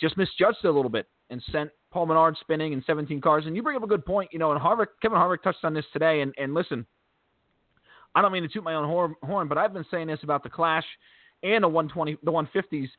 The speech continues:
for a while now. I, s-, I sang the praises last week on last week's show, if you heard it. And Harvick comes out this week and says, "It's time to do away with this Clash."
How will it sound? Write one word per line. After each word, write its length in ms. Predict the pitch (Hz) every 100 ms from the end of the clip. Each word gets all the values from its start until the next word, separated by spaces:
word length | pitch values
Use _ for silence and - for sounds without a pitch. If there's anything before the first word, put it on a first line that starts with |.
| _ _ _ -
for 160 | 156
a 60 | 139
while 300 | 151 190 180
now. 240 | 175 170
I, 40 | 156
s-, 60 | - -
I 100 | 139 -
sang 180 | 185 185
the 80 | 160
praises 340 | 180 190 151
last 280 | 147 165 175
week 180 | 180 156
on 120 | 143
last 260 | 151 185 -
week's 160 | 156
show, 140 | - 151
if 100 | 135
you 80 | 131
heard 180 | 175
it. 140 | 143 - _ _ _ -
And 120 | 143
Harvick 300 | 160 196 185
comes 200 | 190 170
out 140 | 151
this 160 | 175 -
week 200 | 170 151
and 80 | 147
says, 140 | 151
"It's 140 | 151 -
time 200 | 196 220
to 80 | 190
do 140 | 214
away 240 | 190 196
with 160 | 202 170
this 140 | 156
Clash." 400 | - 165 208 104